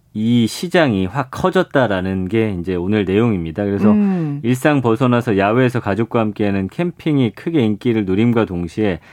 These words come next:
Speaker 1: 실내에서 혼자 즐기는 소소한 활동도 과거보다 늘었다는 거고요.
Speaker 2: 아하, 그러니까 사실 블록도
Speaker 1: 예.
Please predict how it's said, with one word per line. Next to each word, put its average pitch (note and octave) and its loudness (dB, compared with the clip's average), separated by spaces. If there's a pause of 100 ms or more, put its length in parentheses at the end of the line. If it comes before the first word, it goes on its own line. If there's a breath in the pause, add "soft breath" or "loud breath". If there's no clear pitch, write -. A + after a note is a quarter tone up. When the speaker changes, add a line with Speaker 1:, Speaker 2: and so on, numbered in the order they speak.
(180 loud breath)
Speaker 1:
실내에서 G3+ 0
혼자 G#3+ 2
즐기는 D#3 2
소소한 G3+ 0
활동도 D3+ 0
과거보다 A2 0
늘었다는 G2+ 0
거고요. E2 -8
Speaker 2:
아하, D#3+ -2
그러니까 G3+ -6 (440 loud breath)
사실 A#3 -2 (580)
블록도 B3+ 2
Speaker 1:
예. A2 0